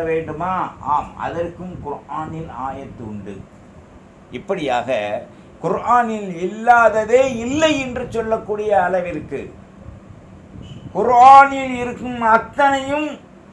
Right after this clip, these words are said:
உலகத்தின் நிஅமத்துக்களில் உழண்டு கொண்டிருக்கின்றது என்பதற்குரிய அத்தாட்சிகளாகத்தான் அமைந்திருக்கின்றது. அதனால தான் அல்லாஹ், "வலி குல்லி ஷைஇன்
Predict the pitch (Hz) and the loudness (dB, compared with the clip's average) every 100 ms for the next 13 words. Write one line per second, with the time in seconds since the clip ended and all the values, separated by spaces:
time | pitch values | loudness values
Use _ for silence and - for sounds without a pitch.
0 | - - 175 220 233 226 220 208 190 185 | -20 -4 4 4 4 -4 -8 -8 -8 -6
1 | 202 240 240 - 220 220 202 202 196 185 | -4 -2 -2 -2 -6 0 0 0 -2 -2
2 | 190 254 269 254 220 208 208 202 196 185 | 0 0 0 -2 -2 -2 -6 -6 -8 -6
3 | 185 175 175 170 160 160 156 156 156 151 | -6 -6 -8 -8 -8 -8 -8 -8 -4 -2
4 | 143 139 - - 190 185 160 151 151 139 | -2 -4 -10 -8 -6 -6 -10 -6 -4 -4
5 | 131 139 131 123 123 117 113 101 107 104 | -6 -6 -6 -10 -10 -10 -10 -10 -12 -10
6 | 101 98 - - - - - - - - | -10 -10 -14 -18 -20 -20 -20 -20 -20 -20
7 | - - 117 156 160 156 - 147 127 113 | -20 -12 -8 -4 -4 -4 -6 -8 -8 -12
8 | 139 156 175 160 - - - - - - | -4 0 0 -2 -12 -20 -20 -20 -20 -20
9 | - - - - - - - - - - | -20 -20 -20 -20 -20 -18 -20 -20 -20 -4
10 | 139 147 143 - 202 226 202 151 175 190 | 0 0 -2 -8 -10 -8 -10 -8 -6 -6
11 | 180 160 | -8 -12